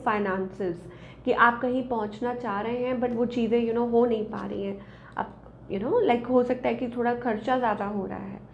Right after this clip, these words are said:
या हो सकता है कि आप उतना, अ, कर नहीं पा रहे हैं। Although आपका ये path है, you are doing, like, आप अपनी life में बहुत अच्छा कर रहे हैं, अ, star in the making जिसे कहते हैं, या बहुत अच्छा चल रहा है,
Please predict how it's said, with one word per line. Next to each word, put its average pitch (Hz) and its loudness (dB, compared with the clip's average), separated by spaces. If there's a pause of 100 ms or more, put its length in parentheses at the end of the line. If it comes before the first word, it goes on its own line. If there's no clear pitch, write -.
(340)
या 233 6
हो 240 4
सकता 233 -2
है 233 2
कि 226 -4
आप 220 4 (160)
उतना, 233 -2
अ, 214 -4
कर 254 6
नहीं 233 4
पा 196 -4
रहे 196 -6
हैं। 196 -6 (340)
Although 233 4
आपका 214 2
ये 247 0
path 226 0
है, 226 -6
you 220 -2
are 220 0
doing, 226 -2
like, 208 -6
आप 208 0
अपनी 247 -2
life 214 0
में 233 -4
बहुत 233 -4
अच्छा 240 -6
कर 220 -6
रहे 190 -8
हैं, 202 -10 (500)
अ, 214 0
star 233 4
in 240 2
the 220 0
making 208 -2
जिसे 202 -6
कहते 190 -6
हैं, 196 -8 (240)
या 220 2
बहुत 226 0
अच्छा 233 -2
चल 226 -2
रहा 202 -4
है, 202 -6